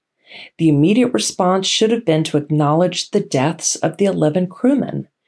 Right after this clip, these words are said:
That took longer than it should have,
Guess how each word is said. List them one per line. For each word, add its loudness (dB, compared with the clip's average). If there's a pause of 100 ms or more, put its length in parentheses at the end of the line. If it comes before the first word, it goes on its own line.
(420)
That 2
took -2
longer 0
than 2
it 4
should 0
have, -2